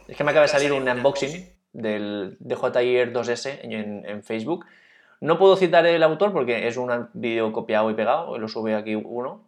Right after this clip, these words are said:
a un grupo de Facebook que se llama Ispadrón, Bandera de España, Drones y Ayuda en Español, Bandera de España. Y bueno, lo que quiero contaros es un unboxing totalmente, o sea,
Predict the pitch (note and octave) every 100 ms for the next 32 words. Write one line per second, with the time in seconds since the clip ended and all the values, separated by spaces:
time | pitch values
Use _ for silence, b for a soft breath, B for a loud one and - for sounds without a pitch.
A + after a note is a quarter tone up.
0 | _ A#2+ C3 C3 B2+ C3 B2+ B2 A#2+ B2
1 | B2+ B2+ A#2+ A2+ A#2+ A#2 A2+ - _ _
2 | _ _ _ - C#3 - B2 B2+ C#3 C#3
3 | B2+ - b b b b B2+ B2+ C3+ B2+
4 | B2+ B2+ B2 B2 C3+ C#3 C#3 B2+ B2+ C3
5 | B2+ A#2+ A#2 A#2+ A#2+ A#2 A#2 G#2+ A2 C3+
6 | - b b b b b _ - C#3+ D3
7 | B2+ A2 A2+ A2+ B2+ C3+ D3+ D#3 C3+ B2+
8 | A#2 C#3+ - A2 A2 A2 A#2 B2 A2+ B2
9 | B2 A2+ A2 G#2 E2